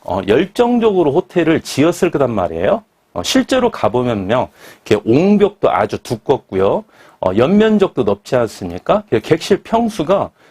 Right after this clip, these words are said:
너무너무 좋아요. 어, 리모델링 하기에 그 딱 좋은 평수가 있거든요. 어, 객실께도, 객실도 사십 개나 되지 않습니까? 네, 그래서 제가 잠시 후에 도면을,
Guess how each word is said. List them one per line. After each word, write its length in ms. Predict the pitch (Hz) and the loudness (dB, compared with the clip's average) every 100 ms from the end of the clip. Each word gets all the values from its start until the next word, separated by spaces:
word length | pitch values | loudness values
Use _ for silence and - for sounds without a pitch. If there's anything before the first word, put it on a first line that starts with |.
| _ | _
너무너무 560 | - 277 302 247 147 98 | 0 0 0 0 0 -4
좋아요. 440 | - 92 78 76 - _ | -2 -2 -2 -6 -16 _
어, 180 | 78 82 | -10 -2
리모델링 640 | 120 190 208 190 180 165 | 0 2 2 0 0 -2
하기에 400 | 120 107 156 151 - _ | -2 0 0 0 -2 _
그 100 | - - | -4 -2
딱 220 | - - - | -2 -4 -6
좋은 280 | - 143 117 | -2 -2 -2
평수가 460 | - 202 208 208 117 | -4 -4 -2 -2 -2
있거든요. 500 | 85 - 90 107 202 _ _ | -4 -6 -2 -2 -2 _ _
어, 120 | - 92 | -6 -2
객실께도, 720 | - 131 160 143 117 165 202 - _ - | 0 0 -2 0 0 0 -2 -6 _ -2
객실도 400 | - - 135 101 | -2 0 -2 -2
사십 360 | - 196 202 | 0 -2 -2
개나 200 | - 160 | -4 -2
되지 220 | 101 98 92 | -2 -4 -4
않습니까? 580 | 90 - 80 76 185 202 _ - - - - | -6 -10 -12 -4 -4 -4 _ -20 -20 -20 -14
네, 160 | - 98 | -4 -2
그래서 200 | 107 113 | 0 0
제가 300 | - 110 107 - | 0 0 0 -4
잠시 320 | - 123 123 | -4 -2 0
후에 460 | 117 220 175 117 165 | -2 0 2 2 0
도면을, 580 | - 127 139 131 120 101 | -2 -2 0 0 0 -2